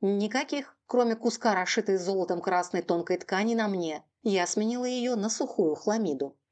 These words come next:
Глафира ощутила непреодолимое желание почесать затылок, как обычно делал юный писец Никандра, когда запутывался в словах и фразах.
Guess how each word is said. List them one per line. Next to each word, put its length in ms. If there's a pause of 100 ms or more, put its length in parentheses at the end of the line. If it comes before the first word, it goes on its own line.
(120)
Глафира 380
ощутила 480
непреодолимое 640
желание 400
почесать 460
затылок, 640
как 200
обычно 360
делал 320
юный 280
писец 420
Никандра, 560
когда 300
запутывался 640
в 60
словах 400
и 40
фразах. 520